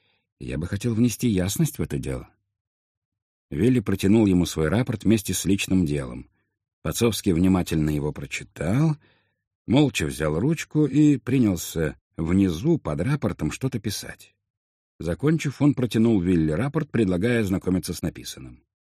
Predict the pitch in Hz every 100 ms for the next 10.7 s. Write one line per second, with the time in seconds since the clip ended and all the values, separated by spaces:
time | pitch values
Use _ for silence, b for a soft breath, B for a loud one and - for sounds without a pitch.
0 | _ _ - 117 - 120 120 113 80 73
1 | 67 - _ _ _ _ - 78 107 131
2 | 139 135 107 110 117 117 104 98 120 135
3 | 139 143 131 - 95 90 120 131 139 139
4 | - 113 98 127 113 117 - 107 92 87
5 | 92 87 b b 82 98 107 95 85 85
6 | 147 147 143 95 - 127 131 113 127 117
7 | 113 95 98 - 69 73 71 - _ _
8 | - 107 98 - 104 90 80 76 76 147
9 | 170 165 - 95 85 - 117 117 101 107
10 | 80 - 67 71 69 67